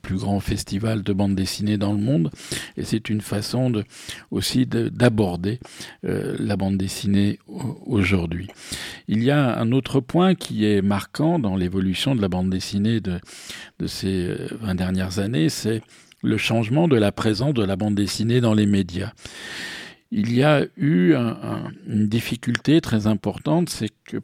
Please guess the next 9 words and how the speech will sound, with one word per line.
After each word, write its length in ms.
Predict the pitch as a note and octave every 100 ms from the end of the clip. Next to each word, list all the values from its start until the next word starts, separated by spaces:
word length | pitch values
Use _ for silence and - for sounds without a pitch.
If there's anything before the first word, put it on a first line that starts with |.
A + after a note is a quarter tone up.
| _
par 200 | - G2+
exemple, 600 | A2 G#2 A#2+ F3 F3 G#2+
des 280 | F#2+ G#2 F#2+
auteurs 360 | G2+ - C#3 C#3
comme 220 | G#2 G#2
Franquin, 580 | F2 F#2 F#2 C3 D3+ D3+
comme, 340 | - A2 F#2+ - - - - - - -
comme 240 | - A2 A2+
Hergé, 480 | G#2+ G2 A2 E3+